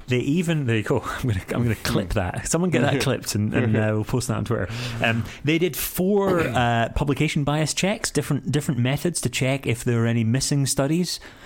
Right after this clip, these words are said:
Speaker 1: y-, uh, either positive or negative.
Speaker 2: Mm-hmm.
Speaker 1: And, um,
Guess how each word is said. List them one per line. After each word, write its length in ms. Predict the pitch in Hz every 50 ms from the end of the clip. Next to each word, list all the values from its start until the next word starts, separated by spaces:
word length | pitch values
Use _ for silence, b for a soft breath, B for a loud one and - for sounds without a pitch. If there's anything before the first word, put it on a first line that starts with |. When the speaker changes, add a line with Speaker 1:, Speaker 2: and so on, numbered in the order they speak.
| B B B
Speaker 1:
y-, 220 | - - 131 120 113
uh, 500 | - - 120 117 113 110 110 107 110 110 - 95 98
either 400 | - 117 117 117 117 113 110 107 - - - - - -
positive 320 | - 120 120 117 - 117 117
or 60 | 113
negative. 420 | 120 131 139 135 - 170 165 -
Speaker 2:
Mm-hmm. 320 | - - - - - - -
Speaker 1:
And, 440 | 104 101 104 104 107 104 101 - -
um, 440 | - 110 101 101 101 104 104 104 101